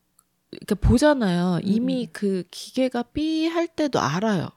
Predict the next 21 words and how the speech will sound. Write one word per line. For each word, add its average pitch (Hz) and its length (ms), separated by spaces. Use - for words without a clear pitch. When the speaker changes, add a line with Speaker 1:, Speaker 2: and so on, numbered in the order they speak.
Speaker 2:
음. 175 360
Speaker 1:
그거를 311 380
알아. 170 420
근데 233 440
의사가 220 420
그 - 160
말을 220 380
하는 294 320
순간 262 380
너무 277 300
세상이 330 400
무너지는 160 480
거야. - 140
Speaker 2:
음. 185 320
Speaker 1:
<gasps> - 1400
이, 277 300
이 247 420
사망 339 480
선고라는 277 720
거 202 100
자체가 190 640